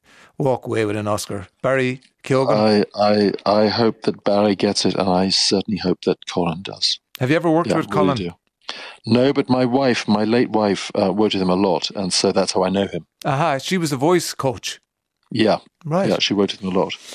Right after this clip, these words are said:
Speaker 1: It, it's interesting because, uh, Au-, Austin Butler thanked his voice coach last night.
Speaker 2: Yes, yeah.
Speaker 1: Yeah, you probably, you obviously noticed that because of, of, of, of
Speaker 2: I
Speaker 1: your
Speaker 2: did,
Speaker 1: wife.
Speaker 2: yeah.
Speaker 1: Yeah.
Speaker 2: Absolutely, yeah.
Speaker 1: Uh,
Speaker 2: I
Speaker 1: and
Speaker 2: think, I think that if you're playing Elvis, you can't not.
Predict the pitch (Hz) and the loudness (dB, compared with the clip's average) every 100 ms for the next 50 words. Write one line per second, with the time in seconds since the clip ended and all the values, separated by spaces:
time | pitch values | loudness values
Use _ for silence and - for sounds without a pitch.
0 | - 202 226 - 226 254 233 - 185 139 | -4 0 0 0 0 2 0 2 0 2
1 | 151 131 - 147 139 165 - - - 165 | 0 0 0 0 0 0 -2 -4 -2 0
2 | - 143 165 170 135 - - 185 - 151 | 0 0 0 0 -2 -2 -2 -2 0 0
3 | 135 104 - - _ - 180 139 143 - | 0 -2 -8 -10 _ -20 -4 -2 -2 -2
4 | 120 104 - 123 98 113 107 - - 120 | -4 -2 -2 -2 -2 -6 -8 -8 0 2
5 | 131 - - - - 110 113 - 147 180 | 4 0 -4 -6 0 2 2 0 0 2
6 | 175 196 - 143 151 139 147 139 170 123 | 2 0 0 -2 0 2 4 4 0 -4
7 | 113 117 98 117 117 - 95 107 104 87 | -2 -2 -2 -4 -4 -6 -10 -8 -8 -10
8 | - 120 - 123 101 104 110 101 107 98 | -14 -14 -8 -6 -6 -2 0 2 0 2
9 | 98 87 113 110 90 101 - 101 92 202 | 2 0 -2 -4 -4 -4 0 0 0 0
10 | 185 175 - 185 - - 135 - - 139 | 0 0 -2 -2 0 0 0 0 0 0
11 | 113 110 127 - 117 110 104 - 101 110 | 0 0 0 0 2 2 2 0 0 2
12 | 101 101 107 104 | 0 2 2 0